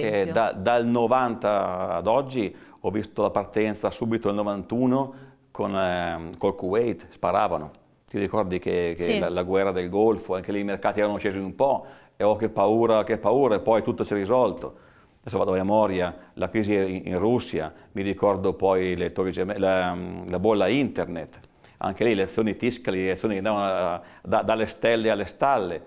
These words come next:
Speaker 2: poi il problema dei mutui subprime nel duemilaotto con la crisi. Tutte cose che hanno spaventato nel breve e poi tutto si è sistemato.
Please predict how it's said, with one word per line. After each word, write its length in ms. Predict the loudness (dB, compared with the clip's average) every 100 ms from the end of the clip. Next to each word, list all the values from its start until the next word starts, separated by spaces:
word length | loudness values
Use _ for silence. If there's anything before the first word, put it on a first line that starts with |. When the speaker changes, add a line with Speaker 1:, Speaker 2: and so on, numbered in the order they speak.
| -20 _ _
Speaker 2:
poi 260 | 0 2
il 60 | 0
problema 640 | 0 0 2 2 2 0
dei 220 | 2 0 0
mutui 760 | -2 -2 -4 -2 -2 -2 -8
subprime 600 | -4 -4 -2 0 0 0
nel 180 | -2 -4
duemilaotto 800 | -4 -2 2 2 2 -2 -6 -8 -8 _
con 120 | 0
la 100 | 0
crisi. 500 | 2 2 2 -2 -10 -18 -20 -20 0
Tutte 300 | 0 2 2
cose 320 | 4 2 2
che 80 | 2
hanno 240 | 2 2
spaventato 480 | 2 0 2 0 2
nel 160 | 2
breve 400 | 4 4 6 6 4
e 100 | 4
poi 280 | 2 2
tutto 400 | 2 2 2 -2
si 160 | -2 2
è 200 | 2 2 -4 -18 -20 _ _
sistemato. 1000 | -2 0 0 0 0 0 -4 -8 -12